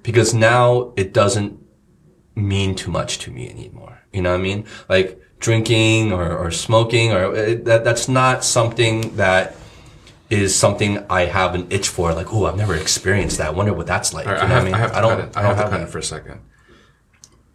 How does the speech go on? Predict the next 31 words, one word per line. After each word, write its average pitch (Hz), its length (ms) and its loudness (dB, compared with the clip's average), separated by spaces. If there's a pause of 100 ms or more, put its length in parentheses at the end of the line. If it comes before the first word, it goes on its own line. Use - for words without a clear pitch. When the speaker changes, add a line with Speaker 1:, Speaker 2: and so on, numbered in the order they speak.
Speaker 2:
What 147 200 4
you're 170 140 6
saying 127 320 4
right 107 260 4
now, 90 220 -2
what 101 120 -2
you 107 60 -4
just 107 200 -2
said 92 160 0
right 90 280 0
there, 78 400 -4 (1400)
we 123 120 2
can 113 200 0
turn 113 180 2
into 101 180 -4
an 82 80 -4
argument. 78 520 -8 (560)
Because 110 600 4 (340)
the 117 200 4
idea 123 580 6
of, 95 340 4
okay, 104 140 0
we're 107 80 6
jumping 117 320 4
around 92 220 4
a - 20 -2
little 82 160 -4
bit 69 260 -8
here, 78 220 -8
but - 180 -8
like, 90 340 0